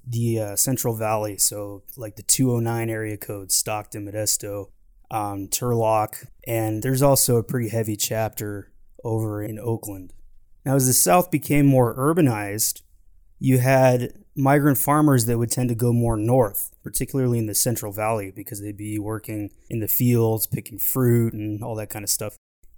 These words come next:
And what happened was, in prison, the Northerners would get, basically, they'd get called paisas all the time,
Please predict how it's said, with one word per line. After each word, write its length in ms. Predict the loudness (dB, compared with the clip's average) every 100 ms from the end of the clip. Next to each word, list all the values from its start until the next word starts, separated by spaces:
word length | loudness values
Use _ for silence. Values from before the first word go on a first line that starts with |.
| -12 0
And 640 | 4 6 6 4 2 -4 -16 _ -20 -18 -2
what 260 | 2 2
happened 580 | 2 4 4 4 6 8
was, 520 | 8 8 8 6 4 2
in 180 | -2 -2
prison, 720 | 2 2 6 6 6 4 0
the 220 | -2 2
Northerners 760 | 4 6 4 6 4 6 4 2
would 180 | 0
get, 520 | 2 2 2 -4 -10 -4
basically, 400 | 0 2 0 0
they'd 200 | -2 -4
get 160 | -6
called 240 | -4 -4 -2
paisas 400 | -2 0 -2 -4
all 120 | -6
the 80 | -10
time, 400 | -10 -10 -12